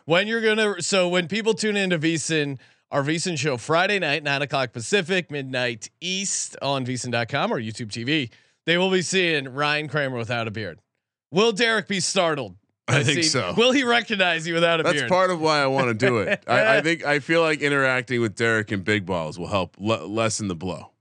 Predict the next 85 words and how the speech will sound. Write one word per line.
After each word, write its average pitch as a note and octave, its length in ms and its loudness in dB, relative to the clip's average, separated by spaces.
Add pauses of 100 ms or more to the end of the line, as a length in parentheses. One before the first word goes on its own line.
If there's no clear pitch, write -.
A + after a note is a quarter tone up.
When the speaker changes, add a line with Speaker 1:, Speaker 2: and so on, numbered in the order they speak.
(960)
Speaker 2:
because D3 240 2
they'll D3 120 2
be C3+ 120 2
like, A#2+ 180 2
"That's B2 240 -2
cool." B2+ 380 -6 (280)
Speaker 1:
Yeah, C#3+ 220 0 (120)
Speaker 2:
That's B3+ 180 2
Speaker 1:
I F#4 80 0
think, C#4 180 -4
I A3+ 180 2
think, E4 140 -8
hey, B3+ 280 0
hey, A#3 180 2
they're F#3 200 0
De-, D#3+ 120 -2 (160)
they're A#3 200 0
Detroit D3+ 480 -2
guys, E3 320 0
Michigan D#3+ 360 -2
men. D#3+ 220 -2
I G#3 80 0
think G#3 160 -8
they F#3+ 100 -4
can E3 140 -8
respect D3 420 -2
a C#3 60 -6
good C3 180 -2
mustache, B2 420 -2
Speaker 2:
Unless C#3+ 260 4
Speaker 1:
Ryan. D#3 80 -2
Speaker 2:
I'm C#3+ 100 0
just A#2+ 180 -2
a A2+ 60 -2
strange F#2+ 460 0
looking E2 320 -10
person D#2 360 -10
to D2 60 -10
look D2+ 220 -10
at - 200 -14
with - 160 -14
just - 180 2
Speaker 1:
I G#3+ 40 2
Speaker 2:
the C4 80 0
Speaker 1:
don't C#4 100 0
think, D4 200 -2
I, F#3+ 180 0
Speaker 2:
mustache. B3+ 140 -2
Speaker 1:
I G#3 160 2
don't D4 120 0
know. B3+ 300 0
What, G3 160 2
have G#3 260 2
you, A3+ 280 -2
have F#3+ 200 2
you G3+ 120 -4
figured G3 320 2
out F3 160 0
what F3 160 2
type F3+ 180 0
of D#3 100 -8
mustache D#3 460 0
you're C#3 140 -4
going C#3+ 300 0
to C#3 60 -4
be C3 140 -4
shaving B2+ 320 -2
it A2+ 100 -4
into? D3+ 160 0
Speaker 2:
I C3+ 60 4
Speaker 1:
There B2+ 80 -2
Speaker 2:
told G3 160 4
Speaker 1:
was F3+ 100 2
a A3+ 40 4
Speaker 2:
you, A3 40 4
Speaker 1:
lot A3 160 4
Speaker 2:
I - 40 0
Speaker 1:
of - 80 -6
discussion. F#3 580 -2
I G3 200 4
was B3+ 140 -2
saying G#3+ 260 0
the G3 80 -2
Michael F3 280 0
Jordan. F#3 520 0